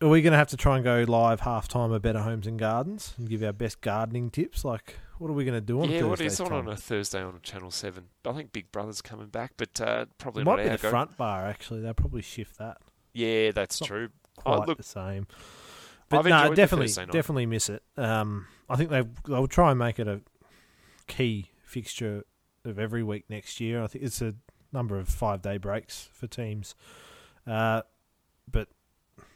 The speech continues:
Speaker 1: they should just sort of, eh, wh-, what would you say? It's an addendum to the, uh, the C B A and just sort of have it that we can have more five-day breaks and you'll get slightly larger re-,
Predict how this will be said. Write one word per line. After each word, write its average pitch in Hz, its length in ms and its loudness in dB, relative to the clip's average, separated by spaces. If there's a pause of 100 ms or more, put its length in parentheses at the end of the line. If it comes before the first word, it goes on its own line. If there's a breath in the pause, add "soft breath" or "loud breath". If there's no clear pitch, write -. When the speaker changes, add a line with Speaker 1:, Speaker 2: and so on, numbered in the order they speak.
(120)
Speaker 1:
they 113 100 -6
should 113 200 -6
just 101 180 -8
sort 104 160 -4
of, 101 100 -6 (800 soft breath)
eh, 123 120 -8 (320 loud breath)
wh-, 147 240 -12
what 175 140 2
would 156 120 0
you 135 80 0
say? 117 260 -2
It's - 160 -10
an 110 200 -4 (160)
addendum 127 680 -4
to 123 100 -8
the, 107 340 -4 (1040)
uh, 104 220 -2
the 104 320 -6 (180)
C 123 200 -2
B 110 160 0
A 156 260 -2 (160)
and 110 100 -6
just 107 180 -6
sort 110 160 -6
of 98 100 -6
have 104 160 -4
it 92 120 -12
that 110 80 -8
we 101 140 -6
can 101 240 -4 (320 soft breath)
have 104 240 0
more 110 180 -2
five-day 104 480 -4
breaks 104 380 -6
and - 60 -12
you'll 98 100 -8
get 110 180 -10
slightly 107 380 -8
larger 104 320 -6
re-, 104 120 -6